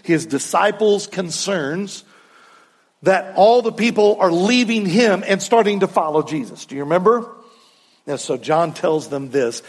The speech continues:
starting in verse twenty-eight of chapter three. He says, "You yourselves can testify that I said, 'I am not the Messiah, but I have been sent ahead of him.' He who has the bride is the groom.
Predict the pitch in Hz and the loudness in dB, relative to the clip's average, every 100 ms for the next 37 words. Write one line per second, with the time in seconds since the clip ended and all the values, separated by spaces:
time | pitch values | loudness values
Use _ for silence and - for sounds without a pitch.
0 | - - 165 180 196 190 151 143 156 156 | -20 -6 0 2 2 -2 0 0 0 -2
1 | - 151 147 131 123 120 - 120 - 113 | -10 -8 -6 -4 -4 -6 -6 -8 -8 -16
2 | - 104 92 - - - 220 247 196 190 | -12 -14 -14 -16 -18 -2 0 2 0 2
3 | 302 302 247 - 226 160 - 202 - - | 2 2 0 0 0 0 -2 -4 -2 -4
4 | 254 196 180 180 175 175 175 190 254 247 | -4 -6 -2 0 2 0 2 0 0 -4
5 | - - - - - - - - _ - | -4 -2 -2 -2 -12 -18 -20 -20 _ -2
6 | 165 214 247 226 269 277 247 202 196 240 | 0 2 0 0 0 2 2 0 0 2
7 | 196 165 208 - - - 214 208 226 233 | 2 2 0 0 -14 0 2 4 4 4
8 | 180 220 202 - 269 277 - 190 254 269 | 4 2 0 -2 -2 -2 0 2 4 2
9 | - 131 95 - _ _ _ _ _ _ | -2 -6 -8 -16 _ _ _ _ _ _
10 | - - - 202 277 269 196 226 202 208 | -20 -16 -8 0 2 2 2 2 4 2
11 | 156 165 240 202 135 131 123 226 190 185 | 0 0 2 2 0 -4 -10 -12 -4 -2
12 | 170 92 | -2 -6